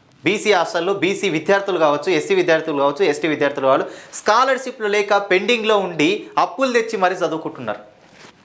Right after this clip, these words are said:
మరి నామోషి ఎక్కడ ఉన్నదయ్యా? ఎక్కడెక్కడ పనిచేస్తుంది? దుబాయ్ ఎందుకు వెళ్తారు మరి?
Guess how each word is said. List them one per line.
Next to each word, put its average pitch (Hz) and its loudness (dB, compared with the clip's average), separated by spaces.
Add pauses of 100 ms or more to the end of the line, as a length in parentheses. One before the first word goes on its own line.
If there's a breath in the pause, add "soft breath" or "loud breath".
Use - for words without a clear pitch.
మరి 139 0
నామోషి 185 0
ఎక్కడ 180 0
ఉన్నదయ్యా? 185 2
ఎక్కడెక్కడ 196 0
పనిచేస్తుంది? 175 -2
దుబాయ్ 180 2
ఎందుకు 175 -2
వెళ్తారు 160 -2
మరి? 160 -6